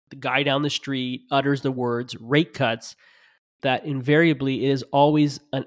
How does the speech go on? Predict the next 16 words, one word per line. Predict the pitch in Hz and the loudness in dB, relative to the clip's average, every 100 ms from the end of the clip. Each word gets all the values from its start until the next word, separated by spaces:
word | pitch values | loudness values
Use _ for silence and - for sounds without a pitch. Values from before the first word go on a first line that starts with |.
| - | 0
uptick | 143 - - 143 131 | -2 -2 -2 -2 -2
in | 120 | -8
sales. | - 147 139 104 110 | -4 0 2 0 -6
And | 135 127 | -10 -6
given | 120 165 202 | -2 0 0
the | 147 | -2
fact | - 131 120 120 - _ _ _ | 0 2 2 0 -12 _ _ _
that | 120 120 | -8 -4
it | |
is | 123 | -6
holiday | 110 139 156 165 160 | -4 2 4 4 0
season | 147 - 131 123 127 | -2 -4 -4 -2 -4
and | 117 120 | -4 -4
inventory | 131 156 151 143 139 | -2 -2 2 2 2
is | |
coming | - 147 135 | 0 -2 -2